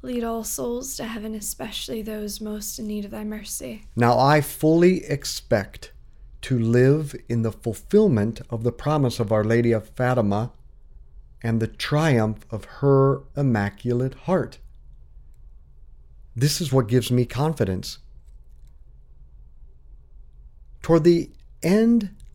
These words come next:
Speaker 2: of his life, Saint Louis de Montfort gave an astonishing prophecy. He said that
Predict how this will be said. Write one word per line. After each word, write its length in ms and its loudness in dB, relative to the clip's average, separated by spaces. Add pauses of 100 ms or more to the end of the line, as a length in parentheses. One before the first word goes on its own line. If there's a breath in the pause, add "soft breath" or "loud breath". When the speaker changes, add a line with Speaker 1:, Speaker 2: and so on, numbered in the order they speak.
(400)
Speaker 2:
of 180 0
his 280 0
life, 460 0 (720)
Saint 360 2
Louis 280 6
de 120 0
Montfort 640 2
gave 400 4
an 140 -2
astonishing 1040 0 (120)
prophecy. 840 -2 (1500)
He 200 2
said 380 2
that 380 4